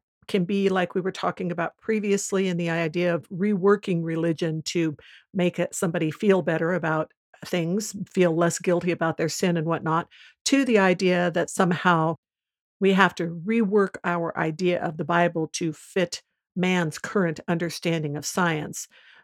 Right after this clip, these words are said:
The fact is, we should always be trying to fit science to the Bible, because the Bible, while it's not a science book, is never contrary to the truth.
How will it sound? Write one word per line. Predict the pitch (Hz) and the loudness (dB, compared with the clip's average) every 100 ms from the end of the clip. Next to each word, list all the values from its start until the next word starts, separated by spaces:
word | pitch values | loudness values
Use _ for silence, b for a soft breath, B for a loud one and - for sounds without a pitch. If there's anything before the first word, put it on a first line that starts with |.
| - | -6
The | 190 | -2
fact | - 247 262 - | 4 4 4 0
is, | 170 165 156 - _ _ 220 | 0 0 -4 -10 _ _ -4
we | 226 | -2
should | 196 190 | 0 2
always | 185 185 170 - | 2 2 0 -4
be | 165 | -6
trying | - 175 160 | -4 -2 -4
to | - 156 | -6 -8
fit | - 214 - - | -4 0 0 -2
science | - 190 170 151 147 - | -4 -4 -2 -6 -8 -8
to | 151 | -8
the | 147 | 0
Bible, | 185 180 160 151 | 6 6 4 -4
because | 175 - 175 156 - | -8 -8 -8 -8 -10
the | 170 | -6
Bible, | 165 202 202 165 160 | 0 2 2 -2 -2
while | 175 170 | -4 -4
it's | 165 - | -6 -4
not | 196 196 - | -4 -4 -4
a | 165 | -8
science | - 190 165 156 160 | -6 -4 -4 -6 -8
book, | - 220 165 - _ B B B | -2 0 0 -6 _ B B B
is | 208 190 190 | 2 4 2
never | 185 220 226 156 - - | 4 4 4 0 -6 -12
contrary | - 220 208 190 - 165 147 147 | -4 2 2 2 -2 -2 -2 -4
to | - | -8
the | 151 | -8
truth. | 143 - 165 - _ | -8 -6 -6 -6 _